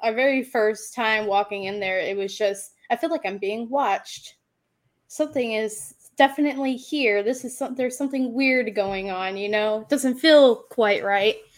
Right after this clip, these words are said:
And every time we've gone there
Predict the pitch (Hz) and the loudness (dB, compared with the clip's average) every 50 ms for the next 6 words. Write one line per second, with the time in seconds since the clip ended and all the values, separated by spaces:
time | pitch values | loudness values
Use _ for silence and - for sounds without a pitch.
0 | _ - - - - - _ _ _ - _ _ - 233 233 226 214 214 233 262 | _ -20 -20 -20 -20 -20 _ _ _ -20 _ _ 2 4 4 4 4 6 6 6
1 | 285 302 359 311 - - 311 302 294 285 269 254 226 - - 214 214 214 208 214 | 6 6 4 -2 -2 0 0 2 4 4 2 2 0 0 -2 0 0 0 -2 -2
2 | 214 214 208 208 208 208 208 208 208 214 214 - | -2 -2 0 0 0 0 -2 -4 -4 -6 -10 -12